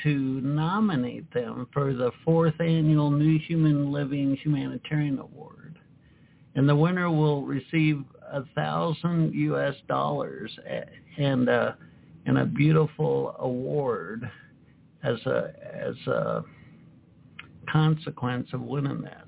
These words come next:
So give that a think, and, uh, and, uh, I look forward to your nominations. Well, let's get to it. Time can, uh, slip away. I don't wanna yak the whole time. Again, the topic tonight is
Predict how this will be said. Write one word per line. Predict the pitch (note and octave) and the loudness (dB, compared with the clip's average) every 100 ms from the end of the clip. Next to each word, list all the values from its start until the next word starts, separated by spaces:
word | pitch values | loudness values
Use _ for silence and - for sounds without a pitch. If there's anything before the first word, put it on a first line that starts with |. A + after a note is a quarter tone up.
| - | -2
So | D3+ C3+ B2+ - _ _ _ - | 0 0 -4 -8 _ _ _ 0
give | F3 F3 | 0 2
that | G3 F#3+ | 2 2
a | E3 - | -2 -2
think, | G3+ F3 D3 D#3 - E3 | 0 0 0 -2 -6 0
and, | D#3+ D3+ C#3 C#3 | 2 2 2 0
uh, | C3+ C3 A#2+ B2 B2+ - _ - _ _ _ _ _ - | 0 -2 -4 -6 -8 -12 _ -20 _ _ _ _ _ -2
and, | D3 C#3+ C3 | 0 2 4
uh, | C#3 C#3 C3+ | 4 2 2
I | D3 | 2
look | D3+ D3+ - | 2 0 -4
forward | F3 E3+ D3+ - | -4 0 -2 -2
to | E3+ | 0
your | D3+ | 2
nominations. | D3+ C#3+ C#3 C3+ D3 - - - - | 2 2 0 0 -2 -4 -10 -16 -4
Well, | D#3+ F3+ | 0 4
let's | A3 A3+ - | 2 0 -4
get | F3+ - | -6 -6
to | - C#3+ | -8 -2
it. | B2 - - | -2 -4 -12
Time | - E3+ F3 | -6 -6 -6
can, | D#3 D3+ C#3 C#3+ | -4 -2 0 -2
uh, | C3+ B2 A#2 - - | -4 -6 -10 -12 -4
slip | E3 D#3+ | -2 0
away. | D3+ C3 C3+ B2+ G#2 | -2 -2 -2 -2 -2
I | A#2+ | -4
don't | B2+ | -2
wanna | C3 B2+ | -4 -6
yak | A#2+ B2 A2 - | -8 -6 -6 -8
the | - | -8
whole | - G2+ - - | -4 -4 -4 -8
time. | - - - - - - - - | -12 -12 -14 -18 -20 -20 -20 0
Again, | D#3 F3 F#3+ | 2 4 4
the | G3+ | 4
topic | D3 F#3+ G3 G3 | 4 2 2 -2
tonight | - F#3+ F3+ F3+ | -4 -4 -4 -4
is | F3+ D#3+ | -2 -4